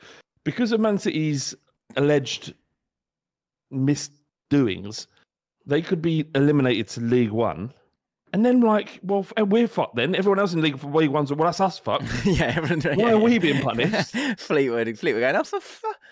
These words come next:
Speaker 1: Fuck's
Speaker 2: it's just
Speaker 1: sake, what
Speaker 2: got,
Speaker 1: then?
Speaker 2: got a nice
Speaker 1: What
Speaker 2: little
Speaker 1: then?
Speaker 2: squad together."
Speaker 1: What are they doing here?
Speaker 2: <laughs> Yeah. That's
Speaker 1: What are
Speaker 2: not
Speaker 1: they doing here?
Speaker 2: fair. <laughs> You
Speaker 1: That's
Speaker 2: can't.
Speaker 1: this
Speaker 2: Don't, no, no, no, no. Don't come here. Don't come in here. Keep going.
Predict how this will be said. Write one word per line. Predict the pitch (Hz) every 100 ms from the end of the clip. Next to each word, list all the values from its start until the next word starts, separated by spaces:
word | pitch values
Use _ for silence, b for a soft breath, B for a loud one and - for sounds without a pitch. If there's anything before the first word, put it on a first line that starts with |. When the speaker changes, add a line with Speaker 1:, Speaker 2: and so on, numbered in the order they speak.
| B -
Speaker 1:
Fuck's | - 392 370
Speaker 2:
it's | - -
just | 427 392
Speaker 1:
sake, | 277
what | 359
Speaker 2:
got, | 208
Speaker 1:
then? | 381 220 302 392
Speaker 2:
got | - 285
a |
nice | 294 254 208
Speaker 1:
What | 440 440
Speaker 2:
little |
Speaker 1:
then? | 480
Speaker 2:
squad | 453 403 -
together." | 403 294 277 226 185 180 160 143 139
Speaker 1:
What | 370
are | 381
they | 440 427
doing | 440 381 349
here? | 330 269 185 139 339
Speaker 2:
<laughs> | 254
Yeah. | 190 - - B B B
That's | - 480 -
Speaker 1:
What | 403
are |
Speaker 2:
not | 392
Speaker 1:
they | 403
doing | 349
here? | 339
Speaker 2:
fair. | 262
<laughs> | 381 440 453 427 415
You | 359
Speaker 1:
That's | - 392 370
Speaker 2:
can't. | - - 214 208 247 180
Speaker 1:
this | 285
Speaker 2:
Don't, | - 247 240
no, | 160
no, | 165 143
no, | 131 123
no. | 113 107
Don't | 175 196
come | 214 226
here. | 156 104 117
Don't | - 190
come | 240
in | 202
here. |
Keep | 160 240
going. | 202 208 220